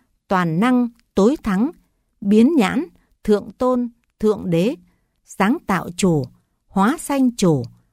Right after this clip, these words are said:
Đại Tôn, Chúa Tể mọi định mạng, Đấng tự tại, Tổ phụ của các chúng sanh đã và sẽ sanh." Những loài hữu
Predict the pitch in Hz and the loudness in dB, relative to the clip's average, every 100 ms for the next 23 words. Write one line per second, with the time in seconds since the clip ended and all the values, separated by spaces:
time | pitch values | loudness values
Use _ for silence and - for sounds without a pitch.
0 | _ 214 185 185 247 - 254 247 240 _ | _ -4 -2 -2 -4 -4 0 0 -4 _
1 | _ _ _ - 254 - 214 165 143 139 | _ _ _ 0 0 -2 -2 -2 -4 -6
2 | 170 185 185 185 190 190 175 170 156 - | -2 -2 -4 -4 -2 0 0 0 -2 -12
3 | _ _ _ _ _ 214 196 285 349 - | _ _ _ _ _ 0 2 2 0 -2
4 | 190 156 - 175 - - _ _ _ _ | -2 -2 -4 -4 -6 -14 _ _ _ _
5 | - 180 143 - 196 185 - 202 175 180 | -2 0 -2 -2 -2 -2 -6 -2 -2 -2
6 | 320 - 208 254 - 262 254 247 - - | -6 -4 0 0 0 0 0 -2 -4 -6
7 | 180 180 311 330 190 175 - 208 294 220 | -4 -4 -8 -6 -4 -4 -4 -8 -6 -2
8 | 233 220 - _ _ _ _ _ _ _ | 0 0 -4 _ _ _ _ _ _ _
9 | _ _ _ 208 285 359 214 185 156 220 | _ _ _ 0 0 0 0 0 -2 -2
10 | 277 | -4